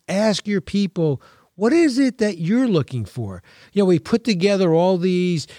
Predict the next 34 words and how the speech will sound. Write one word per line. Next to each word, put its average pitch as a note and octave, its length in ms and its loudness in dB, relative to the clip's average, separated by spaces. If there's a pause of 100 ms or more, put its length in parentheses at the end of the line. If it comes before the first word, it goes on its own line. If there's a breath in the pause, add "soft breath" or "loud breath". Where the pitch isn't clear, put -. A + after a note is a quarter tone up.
(180 loud breath)
groups F3 340 0
of D3 80 -6
people, F3+ 500 0
we D#3 140 0
put F3+ 220 -2
together F3 580 0
all D#3+ 260 0
these F#3+ 240 2
committees D3+ 800 0 (380 loud breath)
for, C#3 500 0
you D3+ 140 -2
know, C3+ 180 -2
improvement F3 500 2
inside E3 460 2
for D#3+ 260 -2 (220)
our D3 140 0
organization, D3+ 500 0
for D#3 220 -2
our C#3+ 100 0
people, D3 540 -2 (380 loud breath)
but G#3 100 -2
we A3 100 4
never A#3+ 280 2
keep F#3+ 280 -4
it D#3+ 80 -4
simple. D#3+ 460 0
Let's D#3 180 -2
just A3+ 160 -4
go G3+ 200 2
ask F#3+ 240 -2
our F3 100 0
people D#3 440 0
what, D3 340 -2
what G#3 200 -2